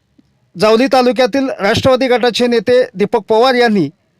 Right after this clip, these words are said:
वेळे, तालुका सातारा येथील भाजपच्या कार्यकर्त्यांना घेऊन त्यांचा राष्ट्रवादी शरद पवार गटात जाहीर पर-, प्रवेश करवून घेतला. या प्रसंगी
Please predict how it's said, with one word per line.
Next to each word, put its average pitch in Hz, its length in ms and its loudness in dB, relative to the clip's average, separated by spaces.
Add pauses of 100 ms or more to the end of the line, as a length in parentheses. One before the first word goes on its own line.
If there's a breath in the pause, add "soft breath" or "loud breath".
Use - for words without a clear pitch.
(200)
वेळे, 220 280 4
तालुका 240 360 0
सातारा 226 440 0
येथील 220 260 -2
भाजपच्या 208 460 -2
कार्यकर्त्यांना 220 680 -2
घेऊन 196 400 0 (880)
त्यांचा 247 460 2 (580)
राष्ट्रवादी 247 540 0
शरद 226 360 0
पवार 262 180 2
गटात 240 280 -2 (100)
जाहीर 202 360 0
पर-, 240 140 0 (220)
प्रवेश 226 320 2
करवून 240 400 0
घेतला. 196 360 0 (340 soft breath)
या 220 140 2
प्रसंगी 247 640 0